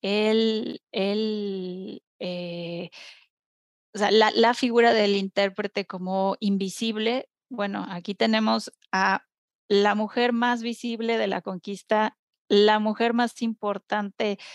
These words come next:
que hubo en este momento en el, podremos decir que en todo el continente, que no dejó una sola palabra sobre s-, su vida, sobre ella, y es una historia que, de la que todo mundo habla, que,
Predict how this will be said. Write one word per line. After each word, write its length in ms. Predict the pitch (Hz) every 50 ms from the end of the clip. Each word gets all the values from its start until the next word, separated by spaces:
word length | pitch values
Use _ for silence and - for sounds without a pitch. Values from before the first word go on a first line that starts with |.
| - - - - - _
que 240 | - 214 202 202 202
hubo 260 | 202 214 214 208 220 208
en 100 | 208 214
este 260 | 208 196 - - 208
momento 500 | 202 190 190 185 190 190 190 - - 208
en 160 | 185 185 185
el, 560 | 180 180 180 180 180 180 175 180 - - - _
podremos 440 | - 190 180 180 185 185 185 202 202
decir 260 | 185 175 - 190 185 -
que 80 | -
en 100 | 196 190 -
todo 260 | - 196 196 202 208
el 140 | 214 220 -
continente, 800 | - 202 185 175 - 185 185 196 196 202 190 - 208 214 226
que 120 | - - 190
no 120 | 190 202 214
dejó 400 | 214 196 - 214 208 - _ _ _ _ _ _ _ _ _
una 400 | - 254 254 262 247 254 262 254
sola 320 | - - 226 220 220 220 214
palabra 640 | - 214 196 175 180 185 185 185 185 190 190 190 -
sobre 760 | - - 185 180 180 180 185 190 185 196 196 202 208 - _
s-, 140 | - - - _ _
su 300 | - - - - 180 175
vida, 340 | 180 190 185 185 190 190 185
sobre 480 | - - 185 180 180 180 180 180 185
ella, 300 | 190 196 190 196 196 202 - - - - - - - _
y 180 | - 214 202 202
es 200 | 202 202 196 -
una 180 | 208 208 202
historia 360 | 190 180 - - 185 180 190 185
que, 200 | _ - - -
de 140 | 170 180 180
la 100 | 175 175
que 120 | - 190
todo 320 | - _ - 208 220 220 220
mundo 260 | 214 214 208 202 196
habla, 380 | 190 185 185 185 185 190 196 - _ _ -
que, 220 | - 175 180